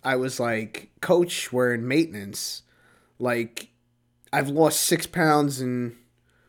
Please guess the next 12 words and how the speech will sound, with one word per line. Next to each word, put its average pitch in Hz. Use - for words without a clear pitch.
what, 110
nine 127
weeks 139
or 165
so? 180
And 127
now 135
I'm 160
gonna 156
be 117
cutting. 120
Like, 117